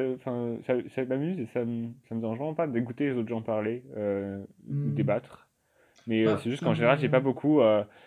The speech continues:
Speaker 1: c-, ça peut me faire paraître pour quelqu'un d'un peu chiant, c'est vrai, mais genre, j'ai pas beaucoup d'a-,
Speaker 2: Non, c'est pas
Speaker 1: d'informations
Speaker 2: chiant,
Speaker 1: à
Speaker 2: mais non.
Speaker 1: rajouter. Je, je, j'alimente pas trop le débat, tu vois, genre, je suis
Speaker 2: Parce que
Speaker 1: surtout celui
Speaker 2: parfois, au
Speaker 1: qui
Speaker 2: bout d'un
Speaker 1: fait
Speaker 2: moment, si, comme tu dis, si t'as pas la légitimité de parler, ça sert à rien de parler.
Speaker 1: Hmm.
Speaker 2: C'est
Speaker 1: Ouais,
Speaker 2: plus
Speaker 1: c'est ça.
Speaker 2: des, être même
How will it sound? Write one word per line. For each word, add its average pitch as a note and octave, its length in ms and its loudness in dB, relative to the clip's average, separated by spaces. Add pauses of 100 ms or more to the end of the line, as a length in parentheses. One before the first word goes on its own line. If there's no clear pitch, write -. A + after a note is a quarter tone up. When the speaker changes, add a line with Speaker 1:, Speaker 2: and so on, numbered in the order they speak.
(240)
Speaker 1:
c-, - 100 -20
ça A#2 140 -2
peut D#3+ 140 0
me F#3+ 60 0
faire D#3 220 -6
paraître B2+ 300 0
pour - 160 -18
quelqu'un G#2+ 240 -4
d'un G#2+ 100 -4
peu D3 140 -6
chiant, B2 360 -6
c'est - 60 -8
vrai, C3+ 140 -4
mais G#2+ 180 -6
genre, G2+ 140 -6
j'ai G2+ 140 -4
pas C3+ 160 0
beaucoup B2+ 280 -2
d'a-, G2 320 2 (400)
Speaker 2:
Non, E2+ 140 -2
c'est - 0 -
pas - 0 -
Speaker 1:
d'informations A2 500 0
Speaker 2:
chiant, C3 40 4
Speaker 1:
à - 20 6
Speaker 2:
mais G#2 60 4
non. G#2+ 60 4
Speaker 1:
rajouter. B2+ 480 0
Je, A#2 140 -6
je, A#2 200 -4
j'alimente B2 420 2
pas D3 100 2
trop - 160 0
le C#3+ 80 0
débat, B2 260 2
tu - 120 -14
vois, G#2+ 100 -8
genre, G#2+ 100 -12
je - 60 -20
suis - 100 -20
Speaker 2:
Parce - 80 -20
que A2+ 140 -12
Speaker 1:
surtout - 0 -
celui C#3 100 2
Speaker 2:
parfois, B2 220 2
au D3 40 -2
Speaker 1:
qui B2 60 2
Speaker 2:
bout A2+ 60 2
d'un A2 80 4
Speaker 1:
fait B2+ 60 4
Speaker 2:
moment, - 160 0
si, A#2+ 320 -6
comme B2+ 160 2
tu - 120 -8
dis, D#3+ 180 -2
si - 120 -12
t'as A#2+ 100 -6
pas A#2 120 -4
la A2 60 -2
légitimité A2+ 440 -6
de - 60 -12
parler, C3+ 180 -4
ça - 100 -6
sert A2 160 -10
à - 20 -6
rien A2 80 -6
de - 40 -12
parler. C3 360 -2 (680)
Speaker 1:
Hmm. A#2+ 160 -4 (720)
Speaker 2:
C'est A#2+ 120 -6
Speaker 1:
Ouais, A2+ 100 -4
Speaker 2:
plus C#3 100 2
Speaker 1:
c'est - 100 -2
ça. B2 80 -2
Speaker 2:
des, B2 140 -2 (100)
être B2 320 -6
même B2+ 260 -2